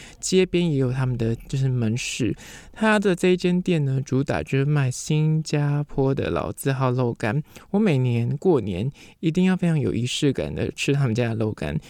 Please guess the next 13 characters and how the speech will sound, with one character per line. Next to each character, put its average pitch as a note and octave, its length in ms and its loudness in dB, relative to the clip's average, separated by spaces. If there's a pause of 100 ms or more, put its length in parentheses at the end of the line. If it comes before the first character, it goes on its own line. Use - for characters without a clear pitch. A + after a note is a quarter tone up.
(140)
平 D#3+ 360 2
时 C3 300 -2
吃 - 240 -4
不 D#3 140 0
起， - 420 -6
平 D3 200 0
时 D3+ 200 0
会 E3 120 2
觉 C#3 100 -2
得 C3+ 60 2
有 C3 100 2
点 A#2+ 220 -4 (220)
贵， C3+ 300 0